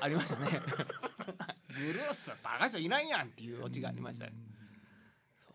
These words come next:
Speaker 1: うです。
Speaker 2: まあ、でもね、その、あの人たちっていう言い方は語弊あるかもしれ-、
Speaker 1: はい、
Speaker 2: しれませんけども、
Speaker 1: はい。
Speaker 2: ずっと本当に、まあ、一時は外へ出ましたけど、
Speaker 1: うん。
Speaker 2: 僕らよりやっぱりちょっと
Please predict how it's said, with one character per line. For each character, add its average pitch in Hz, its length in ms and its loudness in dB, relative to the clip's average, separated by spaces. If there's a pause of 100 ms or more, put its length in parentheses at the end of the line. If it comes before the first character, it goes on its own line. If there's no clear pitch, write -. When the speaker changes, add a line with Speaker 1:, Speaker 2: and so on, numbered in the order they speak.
Speaker 1:
う - 60 -18
で - 80 -18
す。 127 80 -8
Speaker 2:
ま 120 380 0
あ、 123 40 -2
で 123 120 0
も 127 140 -2
ね、 143 220 0
そ 156 120 0
の、 156 340 6 (340)
あ 165 120 2
の 196 100 8
人 208 160 6
た 165 140 4
ち 156 100 0
っ 151 60 0
て 160 100 -2
い 160 100 2
う 165 500 4
言 170 100 -4
い 151 40 -2
方 160 180 6
は 160 60 8
語 147 120 6
弊 156 80 6
あ 156 80 10
る 147 40 6
か 147 100 4
も 135 40 0
し 123 60 0
れ-、 156 80 10
Speaker 1:
は 156 60 10
い、 143 120 2
Speaker 2:
し - 120 -2
れ 131 40 6
ま 127 80 4
せ 147 140 2
ん 143 40 2
け 147 80 2
ど 139 120 0
も、 139 180 0
Speaker 1:
は 131 60 -6
い。 - 20 -16 (300)
Speaker 2:
ず 160 140 2
っ - 20 0 (320)
と 220 80 4
本 175 260 6
当 170 140 4
に、 160 80 2
ま 165 160 8
あ、 156 60 4
一 151 140 0 (140)
時 226 220 6
は 170 180 10 (240)
外 165 220 4
へ 165 200 4
出 147 140 4
ま 185 140 10
し - 20 0
た 160 80 2
け 143 80 4
ど、 156 260 10
Speaker 1:
う 143 60 2
ん。 123 220 0 (420)
Speaker 2:
僕 240 260 12
ら 403 100 12
よ 285 60 8
り 185 60 6
や 165 80 6
っ - 20 -6
ぱ 175 60 2
り - 80 -2
ち - 120 2
ょ - 20 6
っ 330 40 4 (120)
と 139 300 0